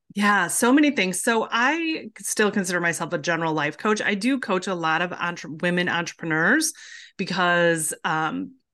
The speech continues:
as many of you know, if you are an entrepreneur, that's can be a real head game, um, to make that work and to, um, actually <laughs> bring y-, all of you to what you're doing. So I work with a lot of women entrepreneur,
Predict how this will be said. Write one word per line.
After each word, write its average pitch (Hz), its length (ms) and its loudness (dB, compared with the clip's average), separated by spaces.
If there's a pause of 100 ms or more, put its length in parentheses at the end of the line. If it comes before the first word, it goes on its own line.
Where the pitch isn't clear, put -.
(160)
as 170 200 0
many 170 320 0
of 156 100 -4
you 160 100 -4
know, 165 260 0
if 156 140 -4
you 180 100 -6
are 175 140 0
an 175 60 0
entrepreneur, 160 640 -2 (400)
that's 170 640 0 (140)
can 190 180 -2
be 160 360 0
a - 140 -4
real 160 240 0
head 151 280 -4
game, 156 580 -4
um, 151 560 -2
to - 180 -2
make 151 280 -4
that 143 180 -4
work 185 340 2
and 151 280 -2
to, 147 480 -2 (400)
um, 160 600 -4
actually 160 680 0 (340)
<laughs> - 380 -20
bring 202 500 4
y-, 180 240 -4
all 180 340 2
of 170 140 0
you 185 380 2
to 185 280 -6
what 165 180 -4
you're 175 100 -2
doing. 175 260 -6
So 226 100 -2
I 214 40 2
work 247 180 2
with 254 120 0
a 247 40 0
lot 208 160 2
of 185 80 -2
women 185 200 -2
entrepreneur, 180 500 -6